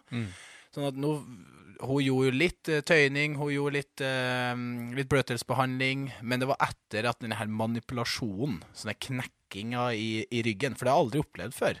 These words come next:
Speaker 1: Mm.
Speaker 2: Aldri vært borti det. Så det kan jo være en ekstrem sånn placeboeffekt, bare det der, at det var, det var en ny tilnærming. Det var noe, ble gjort noe nytt.
Speaker 1: Mm, noe
Speaker 2: Og vi
Speaker 1: nytt, ja.
Speaker 2: Ja,
Speaker 1: Mm.
Speaker 2: så vi vet jo at det er jo så mye,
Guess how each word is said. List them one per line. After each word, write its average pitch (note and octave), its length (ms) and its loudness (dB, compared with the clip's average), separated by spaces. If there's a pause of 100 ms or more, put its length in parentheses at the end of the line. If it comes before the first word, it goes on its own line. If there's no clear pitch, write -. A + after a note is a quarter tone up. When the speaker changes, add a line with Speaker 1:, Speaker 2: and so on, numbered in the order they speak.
Speaker 1:
Mm. B2 160 -2
Speaker 2:
Aldri B2+ 220 -2
vært C#3 160 -2
borti - 260 -8
det. D#3 140 0 (360)
Så A2 100 -8
det D3+ 180 4
kan F#3+ 160 4
jo C#3+ 80 0
være A#2+ 280 4
en A#2 100 -2
ekstrem A#2+ 960 -2
sånn B2 440 2
placeboeffekt, G2 1500 -4
bare A2+ 420 0
det G#2+ 160 -4
der, C3+ 280 2
at - 180 -4 (380)
det B2 140 -2
var, C3+ 140 6 (100)
det B2 140 -6
var C3 100 0
en B2 140 0
ny B2 160 0
tilnærming. A2 640 -4
Det G2+ 100 -8
var B2 100 -2
noe, B2+ 360 -2
ble B2 460 -4
gjort C3 240 -6
noe D3 240 -6
nytt. - 280 -10
Speaker 1:
Mm, C3+ 360 -4
noe C3 140 0
Speaker 2:
Og C3 60 2
vi E3+ 100 4
Speaker 1:
nytt, - 80 -6
ja. D#3+ 120 -4 (180)
Speaker 2:
Ja, C#3 220 2 (120)
Speaker 1:
Mm. A#2 180 -2
Speaker 2:
så F#2+ 80 -8
vi D#3+ 120 0
vet C#3 360 0
jo F3+ 80 0
at - 260 -8
det B2 180 -2 (120)
er - 40 0
jo C#3+ 240 -4
så - 200 -4
mye, A2 580 -2